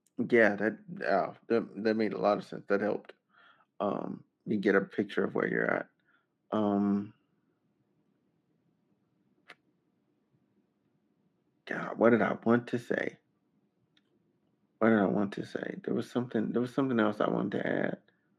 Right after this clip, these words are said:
Um, can't remember right now. Um,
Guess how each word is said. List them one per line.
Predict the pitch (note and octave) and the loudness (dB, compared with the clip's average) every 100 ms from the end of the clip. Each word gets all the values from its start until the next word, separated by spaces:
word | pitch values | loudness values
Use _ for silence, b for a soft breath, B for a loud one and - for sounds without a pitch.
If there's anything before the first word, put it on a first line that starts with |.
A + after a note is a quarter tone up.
| _ _ _ _ _ _ _ F#2+ | _ _ _ _ _ _ _ -2
Um, | F#2+ - F#2 - - _ _ _ _ _ - - _ _ - - | 0 -2 -4 -8 -10 _ _ _ _ _ -12 -12 _ _ -8 0
can't | C3 - | 2 2
remember | A#2+ A#2 G#2+ | 2 2 2
right | G#2 G2+ A2 | 2 2 2
now. | A2 G#2+ A#2 _ _ _ _ b b b b _ | -2 -4 -8 _ _ _ _ b b b b _
Um, | G#2+ G2 G2+ - - G2 | 2 2 2 0 -4 -8